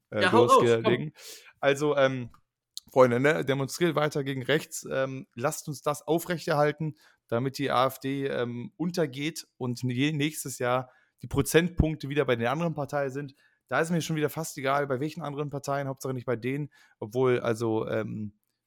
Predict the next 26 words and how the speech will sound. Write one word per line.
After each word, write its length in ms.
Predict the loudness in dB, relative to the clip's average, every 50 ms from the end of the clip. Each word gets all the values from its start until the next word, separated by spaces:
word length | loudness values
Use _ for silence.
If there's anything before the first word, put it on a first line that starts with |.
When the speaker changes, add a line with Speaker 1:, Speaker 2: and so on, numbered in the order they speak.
| _ _ _ -8
Speaker 1:
äh, 100 | -6 -4
ich 160 | -4 -4 -4
mein, 180 | -4 -2 -2
man 100 | -2 -2
konnte 280 | 2 2 0 0 0 -2
vielleicht 180 | -2 -2 -2 -2
ein 40 |
bisschen 180 | -4 -6 -4 0
raushören, 480 | 4 4 4 4 4 4 2 2 2 0
welche 160 | -2 -2 0
politische 540 | 2 2 2 2 -2 -6 -6 -8 -6 -4 -2
Richtung 300 | -4 -4 -4 -6 -8 -6
Tobi 280 | -4 -4 -4 -2 -4
und 80 | -4 -6
ich 180 | -8 -10 -12 -12
gehen. 280 | -8 -6 -6 -6 -6
Also 140 | -8 -12 -12
C 180 | -12 -10 -10 -8
D 80 | -8
U 100 | -8 -8
würde 140 | -10 -10 -10
ich 80 | -8 -6
auch 60 | -6
nicht 180 | -6 -4 -4 -6
wählen, 200 | -6 -6 -6 -8
aber 220 | -8 -8 -8 -8